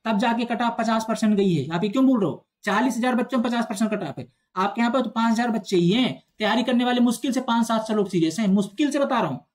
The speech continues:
उतने भी नहीं है, बहुत हद तक करिए, पाँच सात सौ लोग जो सीरियस तैयारी कर रहे हैं अच्छे तरीके से। इसमें से क्या ही है, चार पाँच सात सौ लोग तैयारी करने वाले हैं, तीन सौ पे आने का qualify होना है एग्जाम, आराम से हो जाएगा। मुश्किल से मेरे को लग रहा है कि देखिएगा, तीस चालीस परसेंट, चालीस परसेंट में भी कट ऑफ बन जाएगी आपकी prelims की।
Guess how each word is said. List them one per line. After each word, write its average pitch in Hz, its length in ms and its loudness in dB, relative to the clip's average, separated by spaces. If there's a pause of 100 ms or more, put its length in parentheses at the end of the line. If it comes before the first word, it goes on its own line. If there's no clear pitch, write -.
(140)
उतने 208 220 0
भी 277 80 2
नहीं 254 160 4
है, - 140 -8 (360)
बहुत 262 200 -2
हद 247 100 -2
तक 254 80 -4
करिए, 262 220 -2
पाँच 226 260 0
सात 226 120 0
सौ 233 100 -6
लोग 240 180 -2
जो - 60 -4
सीरियस 262 280 -2
तैयारी 190 240 2
कर 165 80 0
रहे 170 120 -2
हैं 185 60 -6
अच्छे 190 180 -2
तरीके 160 260 0
से। 117 180 -16 (400)
इसमें 214 180 -4
से 240 120 -14
क्या 175 120 -10
ही 220 180 -2
है, 165 260 -8
चार 220 180 -4
पाँच 226 260 -2
सात 233 120 -2
सौ 233 80 -4
लोग 214 140 -2
तैयारी 190 180 0
करने 202 220 2
वाले 190 140 2
हैं, 175 100 -2
तीन 233 140 2
सौ 233 100 0
पे 226 80 0
आने 214 200 2
का 208 100 -6
qualify 180 400 0
होना 180 160 0
है 175 60 2
एग्जाम, 165 360 -4 (320)
आराम 294 220 -4
से 254 100 -4
हो 247 60 -4
जाएगा। 202 200 -2
मुश्किल 226 240 -4
से 262 60 -4
मेरे 262 120 0
को 254 60 -4
लग 247 80 -4
रहा 262 100 -2
है 254 60 -2
कि 285 100 -8 (300)
देखिएगा, 247 280 -2
तीस 240 260 -6
चालीस 220 220 -2
परसेंट, 214 280 -4
चालीस 196 200 -2
परसेंट 190 240 -2
में 190 80 2
भी 208 60 0
कट 196 140 -6
ऑफ 180 100 -2
बन 160 140 -2
जाएगी 165 220 0
आपकी 165 160 -6
prelims 160 300 0
की। 277 120 -10